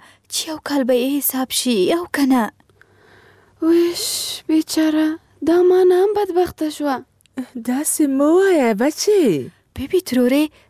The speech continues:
Speaker 1: لمسی دې څنګه دی؟
Speaker 3: زرلښتې لورې، لمسی مې ښه نه دی.
Speaker 1: که زما اورې، لمسی دې ډاکټر ته بوزه. معاینه به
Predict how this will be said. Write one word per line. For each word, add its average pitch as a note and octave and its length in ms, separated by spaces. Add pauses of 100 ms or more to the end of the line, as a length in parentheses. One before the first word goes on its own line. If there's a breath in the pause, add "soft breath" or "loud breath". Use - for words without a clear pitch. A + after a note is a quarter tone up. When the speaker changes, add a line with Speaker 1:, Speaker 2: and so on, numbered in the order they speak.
(200)
Speaker 1:
لمسی A#3+ 460
دې F#4 80 (100)
څنګه A3 360
دی؟ C#4 120 (520)
Speaker 3:
زرلښتې C#4+ 640 (100)
لورې، E3+ 360 (120)
لمسی F#4 600
مې B3+ 240
ښه D#4 140 (120)
نه D4+ 160
دی. D#3+ 200 (880 soft breath)
Speaker 1:
که A3 180
زما C#4 300
اورې، D4+ 240 (340 soft breath)
لمسی G3+ 400
دې D#4+ 160
ډاکټر A3+ 320
ته - 140 (100)
بوزه. G#3 300 (480 loud breath)
معاینه G#4+ 420
به F#4+ 80